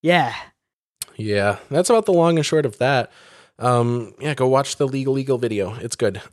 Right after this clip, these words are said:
Speaker 2: Um, and if you don't have any other recommendations, I believe
Speaker 1: Well,
Speaker 2: that's
Speaker 1: I am, so I am starting my own YouTube channel. Um,
Speaker 2: Are you?
Speaker 1: I'm calling it,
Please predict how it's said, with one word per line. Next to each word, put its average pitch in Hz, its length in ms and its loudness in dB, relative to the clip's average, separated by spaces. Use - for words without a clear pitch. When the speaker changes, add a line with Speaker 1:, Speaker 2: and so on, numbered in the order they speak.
Speaker 2:
Um, 113 580 0
and 113 480 -2
if 110 240 -4
you 127 160 -4
don't 165 260 0
have 113 240 0
any 104 480 -2
other 98 240 -8
recommendations, 92 840 -8
I 92 60 -8
believe 95 420 -10
Speaker 1:
Well, 220 140 4
Speaker 2:
that's 190 100 0
Speaker 1:
I 226 120 4
am, 226 440 0
so 214 200 2
I 208 180 4
am 208 220 0
starting 208 340 4
my 175 140 4
own 170 80 4
YouTube 170 280 2
channel. 175 380 2
Um, 135 80 2
Speaker 2:
Are 107 120 4
you? 104 80 0
Speaker 1:
I'm 131 160 2
calling 147 480 2
it, 139 160 -2